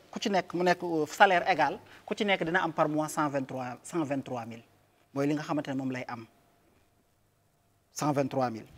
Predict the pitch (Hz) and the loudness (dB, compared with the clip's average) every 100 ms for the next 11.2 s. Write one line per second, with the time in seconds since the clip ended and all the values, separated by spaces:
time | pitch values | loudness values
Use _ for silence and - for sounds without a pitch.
0 | - _ _ _ - 214 220 220 202 180 | -20 _ _ _ 0 2 4 4 6 6
1 | 165 170 165 160 170 185 185 190 - - | 6 2 0 0 0 0 0 -2 -10 -8
2 | 165 185 220 226 175 160 147 139 135 185 | -2 2 2 2 4 4 4 -2 -4 -8
3 | - - 220 269 185 226 226 226 220 214 | -10 4 6 6 4 0 0 2 2 4
4 | 202 185 165 254 - - - - 220 226 | 8 8 8 0 -8 -18 -6 2 6 6
5 | 233 202 196 180 175 170 156 151 202 175 | 6 6 6 6 6 6 2 2 0 0
6 | 185 175 - 175 151 147 165 233 - - | 0 -2 0 0 4 4 2 0 -8 -8
7 | 160 180 208 208 208 202 175 165 165 160 | 0 2 2 2 4 4 4 2 2 2
8 | 185 185 160 170 - 160 160 151 160 156 | 2 2 2 0 -2 0 0 2 0 -2
9 | 147 143 135 117 - - - 208 226 240 | 0 -2 -2 -8 -12 -2 6 6 6 4
10 | 196 190 220 269 262 226 156 185 165 160 | 2 2 4 2 2 0 8 8 8 4
11 | 147 | 0